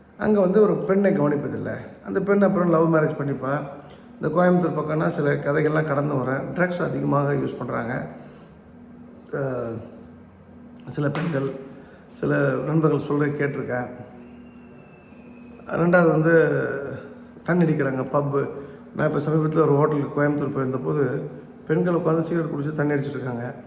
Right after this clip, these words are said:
கோயம்புத்தூர்ல அவங்க வந்து, ஆனா ரஷ்யன் கேர்ள்ஸ், I think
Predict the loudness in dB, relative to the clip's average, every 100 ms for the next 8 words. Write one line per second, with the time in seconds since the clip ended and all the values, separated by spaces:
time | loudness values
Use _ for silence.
0 | -18 -20 -20 -20 -20 -20 -20 -20 -20 -20
1 | -20 -20 -12 -4 -2 0 0 0 0 -2
2 | -6 -12 -16 -20 -20 -20 -20 -20 -20 -20
3 | -20 -20 -16 -12 -6 -2 0 2 2 4
4 | 2 2 2 2 2 2 0 -2 -8 -14
5 | -18 -20 -20 -20 -20 -20 -20 -10 -6 -2
6 | 0